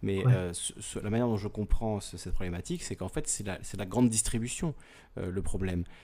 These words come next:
Speaker 1: Si on supprime les caissières pour faire des hypermarchés, euh, où chacun, euh, alors là je sais que c'est encore l'utopiste qui parle, et cetera, mais finalement on, on est en train de mettre en place un système qui permettrait que chacun puisse se servir, euh,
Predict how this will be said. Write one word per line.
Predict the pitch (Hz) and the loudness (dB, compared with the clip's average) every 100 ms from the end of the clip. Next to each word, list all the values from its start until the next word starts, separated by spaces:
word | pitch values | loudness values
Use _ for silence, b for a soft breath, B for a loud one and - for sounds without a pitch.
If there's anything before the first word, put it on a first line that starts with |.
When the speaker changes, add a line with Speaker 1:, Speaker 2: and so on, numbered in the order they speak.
| b | b
Speaker 1:
Si | - - 151 147 117 | -2 0 0 -2 0
on | |
supprime | 110 120 - 127 | 0 4 4 4
les | 117 | 2
caissières | 110 113 - 117 113 | 2 0 0 0 0
pour | - - | 0 0
faire | 120 104 | 0 0
des | 92 92 | -2 0
hypermarchés, | 92 98 107 - - 117 - B B - | 2 4 2 0 -2 -4 -6 B B -8
euh, | 92 87 | -6 -2
où | 107 | -2
chacun, | - 110 - 120 113 101 - | -2 -2 2 2 2 0 -2
euh, | 95 | -2
alors | 90 90 | -2 -4
là | 92 | -4
je | - | -4
sais | - | -4
que | 101 | -4
c'est | 95 | -4
encore | 90 101 | -2 2
l'utopiste | 95 95 98 - 113 - - | 2 2 2 2 0 0 -4
qui | - | -2
parle, | 107 98 | -2 -2
et | |
cetera, | 95 90 123 156 B B B | -4 -2 -2 -2 B B B
mais | 98 | 2
finalement | 120 123 143 | 6 6 6
on, | 117 113 | 6 4
on | 120 117 | 4 4
est | |
en | 117 | 2
train | - | 0
de | 127 | 2
mettre | 113 - 101 | 2 2 0
en | |
place | 101 127 160 - - B B B - | 2 0 0 -4 -8 B B B 0
un | 131 | 2
système | - - 156 160 | 2 2 4 2
qui | - | 4
permettrait | - 98 101 - - 156 151 | 6 6 6 0 -2 -2 -4
que | - 107 | -2 0
chacun | 101 - 104 131 139 143 | 0 -2 -4 0 0 0
puisse | - 123 | -4 -6
se | - | -4
servir, | 104 110 104 110 117 101 | -4 -2 -2 0 0 0
euh, | 87 | -2